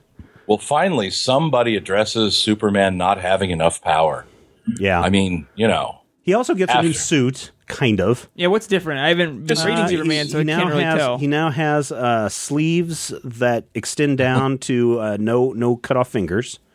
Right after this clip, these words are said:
Speaker 1: Kind of
Speaker 3: Oh,
Speaker 1: a
Speaker 3: okay.
Speaker 1: fingerless glove
Speaker 2: Fingerless glove
Speaker 1: effect.
Speaker 2: thing. And then
Speaker 3: That's
Speaker 2: his
Speaker 3: fun.
Speaker 2: boots now have the little notch in them.
Speaker 1: Which they need. The notch is, is iconic and necessary.
Speaker 2: Uh, the little belt, uh, little yellow oval on the belt is a little bit bigger.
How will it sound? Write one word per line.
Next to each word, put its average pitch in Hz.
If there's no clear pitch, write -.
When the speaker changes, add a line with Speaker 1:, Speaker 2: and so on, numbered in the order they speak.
Speaker 1:
Kind 123
of 127
Speaker 3:
Oh, -
Speaker 1:
a -
Speaker 3:
okay. 147
Speaker 1:
fingerless 98
glove 107
Speaker 2:
Fingerless 127
glove 120
Speaker 1:
effect. -
Speaker 2:
thing. 92
And 113
then 117
Speaker 3:
That's 135
Speaker 2:
his 120
Speaker 3:
fun. 131
Speaker 2:
boots 156
now 123
have 113
the 113
little 110
notch 87
in 90
them. 85
Speaker 1:
Which 120
they 113
need. 95
The 107
notch 101
is, 98
is 98
iconic 92
and 90
necessary. 80
Speaker 2:
Uh, 113
the 113
little 135
belt, 127
uh, 120
little 120
yellow 117
oval 117
on 110
the 107
belt 107
is 98
a 104
little 101
bit 123
bigger. 101